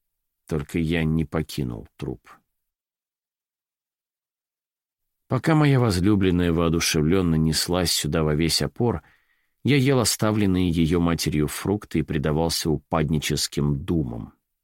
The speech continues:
Ко мне заходила медсестра. Убедилась, что я пришёл в себя, сказала мне что-то про предстоящую последнюю сдачу анализов и ещё одну ночь в больнице, да и удалилась.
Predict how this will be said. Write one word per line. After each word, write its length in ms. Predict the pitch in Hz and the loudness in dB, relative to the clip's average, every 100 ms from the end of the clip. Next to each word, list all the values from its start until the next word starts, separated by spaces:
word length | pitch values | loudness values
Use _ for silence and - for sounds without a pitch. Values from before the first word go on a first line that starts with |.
| _ _ _ - | _ _ _ -8
Ко 140 | 95 | -2
мне 200 | 90 135 | 0 2
заходила 500 | 123 110 101 95 107 | 2 0 0 2 2
медсестра. 800 | 95 90 - 87 - - - - - _ _ _ _ _ - | 2 0 0 -2 -2 -4 -10 -12 -18 _ _ _ _ _ -2
Убедилась, 520 | 98 90 95 117 87 | 0 2 2 2 2
что 180 | - 73 | 0 0
я 140 | 73 | 0
пришёл 380 | 73 73 80 80 | -2 -4 -2 -2
в 80 | - | -2
себя, 320 | 69 71 104 | -2 0 0
сказала 520 | - 80 73 85 82 | -2 -2 0 0 2
мне 280 | 78 76 71 | 2 0 -2
что-то 680 | - - 80 - 73 69 71 | -4 -4 -4 -2 -2 -2 -6
про 180 | - 73 | -6 -6
предстоящую 880 | - 78 - - 78 82 - - 71 | -6 -4 -4 -2 0 0 0 -2 -4
последнюю 640 | 78 - 78 73 69 71 | -4 -2 -2 -2 -2 -4
сдачу 420 | 69 78 76 - | -2 -4 -4 -4
анализов 680 | 73 76 107 98 85 82 - _ _ _ _ _ _ _ _ _ _ | -2 0 0 0 0 -4 -8 _ _ _ _ _ _ _ _ _ _
и 60 | 110 | -2
ещё 380 | 107 113 - 147 | 0 2 2 2
одну 180 | 113 107 | 4 4
ночь 240 | 120 98 | 4 2
в 80 | 85 | 0
больнице, 580 | 85 95 76 69 - 76 | 2 2 2 0 -2 0
да 120 | 147 | 2
и 40 | |
удалилась. 720 | 131 82 67 60 57 - - | 2 0 -2 -4 -8 -10 -14